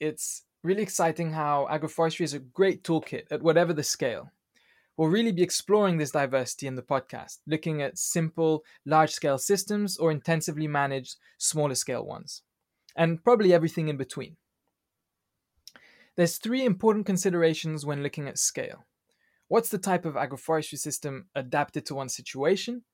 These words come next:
What's the ultimate size that makes economic sense? And how quickly to reach that size? So let's break them down a bit. For the type of agroforestry system, we have to ask ourselves,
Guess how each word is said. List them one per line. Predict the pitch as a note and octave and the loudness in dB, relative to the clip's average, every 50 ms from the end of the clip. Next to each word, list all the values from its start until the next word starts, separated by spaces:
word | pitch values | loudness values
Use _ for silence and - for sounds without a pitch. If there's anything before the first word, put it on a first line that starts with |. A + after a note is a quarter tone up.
| _ _ _ _ _ _ - | _ _ _ _ _ _ -2
What's | F#3 G3+ G3 - | 0 0 0 0
the | F#3 F#3 - | -2 0 0
ultimate | F3 E3 - D3+ D3 C3+ - | 0 -2 -2 -4 -6 -4 -4
size | - - - G3+ G3 F#3 E3 D3+ C3 B2+ - - - | -4 -2 0 2 2 2 2 0 0 -4 -10 -12 -10
that | C3+ C#3+ B2+ | -10 -10 -6
makes | D3 C#3+ C#3 C3+ - C#3+ | -4 -4 -4 -4 -4 -6
economic | C3 - C#3+ C#3 B2+ B2 A#2 - | -6 -6 -6 -8 -8 -8 -8 -8
sense? | - - E3 F3+ G#3 A3 - - - - _ - | -6 -6 -4 -4 -6 -6 -10 -12 -14 -16 _ -12
And | - C3+ C#3 | -12 -10 -6
how | D#3 F#3 F3 E3+ F3 - | -4 -4 -4 -4 -6 -4
quickly | - G3+ F#3+ F#3 - F3 D#3+ | 0 0 0 0 0 -8 -6
to | - D3 C#3+ | -6 -8 -8
reach | C#3 D3+ E3 - - - | -6 -8 -8 -8 -8 -8
that | - B2 A#2+ - | -8 -8 -8 -10
size? | - - - - - - - - _ _ _ _ _ | -12 -14 -14 -16 -18 -20 -20 -20 _ _ _ _ _
So | - - D3+ | -8 -2 2
let's | E3 F#3+ F#3+ - | 2 2 2 0
break | - F#3 F3+ D#3+ - | -2 -2 -2 -2 -2
them | D#3+ D3 | -6 -6
down | C3 D3+ D3 D3 C#3 | -4 -2 -4 -4 -4
a | B2 | -8
bit. | - - - _ _ _ _ _ _ _ _ _ _ _ _ _ _ _ _ _ _ _ _ _ - | -12 -16 -20 _ _ _ _ _ _ _ _ _ _ _ _ _ _ _ _ _ _ _ _ _ -4
For | - | -2
the | E3 E3+ | -2 -2
type | F3 - A#3 A#3 A#3 - | 0 0 0 0 0 0
of | A#3 G#3+ | 0 0
agroforestry | G#3+ G#3+ G3 F#3+ - - F3+ F3+ E3+ - - | 0 0 0 0 2 2 2 2 2 -2 -6
system, | - - G#3 G3+ - - A#3 A#3+ B3+ - _ _ _ _ - | -2 -2 -2 0 0 -2 -4 -4 -6 -10 _ _ _ _ -4
we | D#3+ | 0
have | G3+ A3 A3 | 0 0 2
to | - G#3+ | 2 2
ask | G3 F#3+ F3+ - F#3+ | 2 2 2 0 -2
ourselves, | F3+ D#3+ - - E3 D#3+ D#3+ D#3 - - - | -2 -2 0 0 0 -2 -2 -4 -6 -12 -14